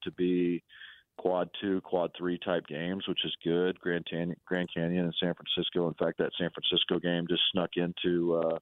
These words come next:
into quad two. Um, we were certainly competitive, um, against, uh, two former Big Eight, or, uh, excuse me, three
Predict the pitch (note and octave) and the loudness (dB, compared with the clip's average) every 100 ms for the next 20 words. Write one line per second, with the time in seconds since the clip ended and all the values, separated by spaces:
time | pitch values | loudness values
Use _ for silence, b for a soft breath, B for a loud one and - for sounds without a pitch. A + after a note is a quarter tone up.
0 | _ B B B B B _ - F#2+ F2 | _ B B B B B _ -2 0 0
1 | - F2+ F2+ - G2 G2+ A#2 - _ _ | 0 2 0 0 2 2 0 -4 _ _
2 | _ _ _ _ _ - - D#2 E2 D#2+ | _ _ _ _ _ -20 -12 -6 -4 -2
3 | D2+ C#2 F#2+ G2+ F#2+ F#2+ F2+ - - - | -2 -2 2 4 4 4 2 -2 -10 -4
4 | B2 A2+ G2+ F#2 - E2 - G2 F#2+ G#2+ | 0 0 0 -2 -4 -10 -2 0 2 2
5 | G#2+ - _ b b b b - F2 E2 | 0 -6 _ b b b b -16 -10 -6
6 | E2 E2 - F2 F#2 F2+ F2 - - F2 | -4 -4 -2 0 2 0 0 -4 0 2
7 | E2+ E2 E2+ E2 - - G2 - G2 G2 | 2 2 0 -6 -6 -2 0 0 0 2
8 | F#2 F#2 - G#2+ G2+ G2 G2 - _ F2+ | 0 -2 -4 -2 2 2 2 -2 _ -6
9 | D#2+ - _ - F#2 - - - G2 D#2 | -6 -6 _ -8 -6 -4 -6 -4 -2 -4
10 | - A#2 | -2 0